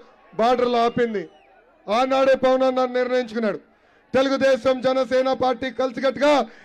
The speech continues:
ఈ సైకో జగన్ని తరిమి తరిమి కొడదామని. అందుకే ఆయన బాగా చెప్పాడు. ఏంటది? "హలో ఏపీ,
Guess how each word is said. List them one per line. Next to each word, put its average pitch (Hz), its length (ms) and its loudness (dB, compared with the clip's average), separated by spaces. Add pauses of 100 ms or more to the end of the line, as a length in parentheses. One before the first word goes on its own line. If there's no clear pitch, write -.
(120)
ఈ 240 160 0
సైకో 240 440 0
జగన్ని 269 480 2
తరిమి 247 540 -2
తరిమి 247 360 -2
కొడదామని. 220 540 -4 (1500)
అందుకే 208 280 -4
ఆయన 240 140 -4
బాగా 226 300 -2
చెప్పాడు. 226 280 -2 (1500)
ఏంటది? 214 440 -6 (440)
"హలో 254 520 4
ఏపీ, 277 500 2